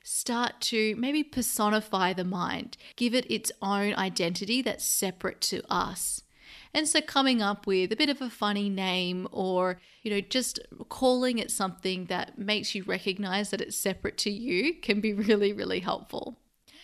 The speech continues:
So I just wanted to start off with this explanation about the mind, because whatever you're feeling, you should experience a sense of relief, knowing that it's not you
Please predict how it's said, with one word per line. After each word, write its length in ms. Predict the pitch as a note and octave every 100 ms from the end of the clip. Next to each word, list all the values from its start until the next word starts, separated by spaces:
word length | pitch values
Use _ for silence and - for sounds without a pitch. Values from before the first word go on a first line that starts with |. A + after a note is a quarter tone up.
| - _
So 180 | - D4
I 140 | D4
just 180 | E4 F#4+
wanted 240 | A4+ A4 G#4
to 80 |
start 320 | C4 - G#3+ G#3+
off 220 | G3+ -
with 180 | F#3+ -
this 300 | F#3 F3+ -
explanation 840 | G#3 - - G#3+ F3+ F3+ - F3+
about 680 | F#3 F3 - F#3+ F#3 F#3 - -
the 140 | F#3
mind, 640 | F3+ F3 F#3+ F2+ - - - - - -
because 420 | A#3 B3+ A#3+ A3+ - - -
whatever 480 | A3+ C4+ D4 D#4 E4
you're 240 | C#4 B3+
feeling, 640 | - - G3 F3+ F3 F#3+ - - _ -
you 160 | B3+ C4+
should 320 | - D#4+ -
experience 800 | - - - B3+ C4 C4 A#3 -
a 80 | G#3+
sense 560 | - A#3+ A#3 A#3 - - G3+
of 280 | G3 G3 -
relief, 720 | G#3+ G3 F3+ F3+ F#4 - - - _ _ -
knowing 680 | A3 A#3+ B3 B3+ C4 C4+ -
that 280 | A3 G3+ G3 A3
it's 240 | G#3+ -
not 300 | B3 C#4 -
you 720 | A#3 G#3+ A3 C4 A#3 F3 -